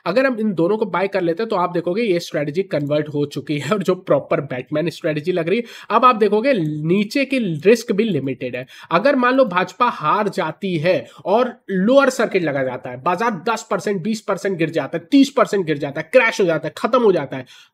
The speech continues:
तो भी मेरा रिस्क लिमिटेड है। मैं एक बार में इस पूरी स्ट्रेटजी में सात हजार से ज्यादा रुपए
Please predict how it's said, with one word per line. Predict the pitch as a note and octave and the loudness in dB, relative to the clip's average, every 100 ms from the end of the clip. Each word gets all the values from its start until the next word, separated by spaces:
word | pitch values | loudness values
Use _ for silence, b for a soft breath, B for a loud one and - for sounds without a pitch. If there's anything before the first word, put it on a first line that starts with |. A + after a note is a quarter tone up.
| - | 0
तो | C4 | 2
भी | C#4 D4 | 4 4
मेरा | B3+ A#3 A#3+ A#3 | 4 4 0 0
रिस्क | E3 A3+ A3 - | 2 2 2 -2
लिमिटेड | E3+ D3+ G3 G3 G3 | 0 4 4 6 4
है। | F#3 | 4
मैं | G#3+ F#3+ G#3 - _ - | 0 -2 -4 -12 _ 6
एक | G#3+ A#3+ G#3 | 6 6 2
बार | D3+ E3+ G3 | 0 2 4
में | G#3 | 4
इस | F#3+ F#3+ | 2 0
पूरी | - F3 | 2 2
स्ट्रेटजी | F#3 - D3+ D3 D#3+ | 2 0 -2 -2 -2
में | |
सात | G3 - D#3+ E3 | -4 -2 -2 0
हजार | F3 D#3 | -2 -2
से | D#3 F3 | -2 -6
ज्यादा | D3 C3+ D#3+ | -8 -2 0
रुपए | D3+ D3+ | 0 0